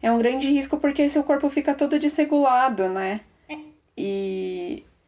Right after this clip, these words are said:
Speaker 1: lembrando, ela também não previne D S T, ela só previne a gravidez.
Speaker 2: É, gente, a única coisa que
Speaker 1: Então,
Speaker 2: previne
Speaker 1: assim,
Speaker 2: D S T é a camisinha, né, que tem atualmente.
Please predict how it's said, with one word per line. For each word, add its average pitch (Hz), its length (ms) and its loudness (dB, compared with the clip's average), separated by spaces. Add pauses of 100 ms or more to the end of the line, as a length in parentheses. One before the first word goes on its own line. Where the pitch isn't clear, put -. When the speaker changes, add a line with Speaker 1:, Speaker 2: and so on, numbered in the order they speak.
(140)
Speaker 1:
lembrando, 214 680 4
ela 208 340 4
também 262 220 0
não 220 100 2
previne 277 340 0
D 269 60 2
S 277 220 0
T, - 360 -2 (160)
ela 196 200 2
só 196 120 -2
previne 185 380 -4
a 185 40 -8
gravidez. 202 600 -2
Speaker 2:
É, 240 140 -2
gente, 208 240 -10
a 208 40 -8
única 226 240 -6
coisa 285 220 2
que 269 100 -6
Speaker 1:
Então, 208 80 -4
Speaker 2:
previne 247 320 0
Speaker 1:
assim, 220 220 -2
Speaker 2:
D 208 160 0
S 180 60 -8
T - 80 -8
é 240 240 -2
a 254 40 -6
camisinha, 277 480 -6
né, 202 240 -12
que - 160 -20
tem 190 160 -18
atualmente. 190 640 -18